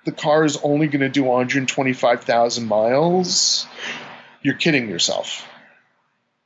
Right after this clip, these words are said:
It's a whole new paradigm. Also, the idea that just electric cars have, uh, some limited speeds and stuff like that,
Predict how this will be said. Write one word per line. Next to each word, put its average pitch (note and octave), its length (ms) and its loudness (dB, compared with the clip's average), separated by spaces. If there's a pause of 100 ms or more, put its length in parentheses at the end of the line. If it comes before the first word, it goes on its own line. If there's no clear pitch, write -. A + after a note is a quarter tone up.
(240)
It's - 120 -4
a C#3+ 80 2
whole F#3+ 280 2
new E3+ 140 2
paradigm. A#2 540 0 (840)
Also, D#3+ 680 0 (200)
the D3+ 140 -2
idea D#3 400 0
that D3 220 -4
just - 300 -2
electric C3+ 480 -2
cars B2+ 360 0
have, A#2 360 0 (200)
uh, G#2 340 2 (920)
some C#3 360 0
limited C3+ 440 -2
speeds C3+ 400 0
and D3+ 100 0
stuff D#3 260 -2
like D#3 160 0
that, E3 220 2